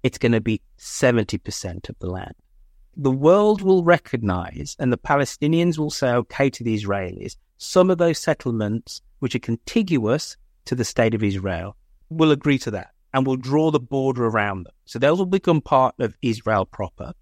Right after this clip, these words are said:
Israel has legitimate concerns about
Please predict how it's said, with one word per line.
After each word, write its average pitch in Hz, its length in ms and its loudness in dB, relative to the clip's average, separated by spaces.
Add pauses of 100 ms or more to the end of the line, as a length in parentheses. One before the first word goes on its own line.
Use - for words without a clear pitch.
(580)
Israel 185 480 4
has 147 320 -2
legitimate 165 580 0
concerns 120 560 -2
about 95 400 -4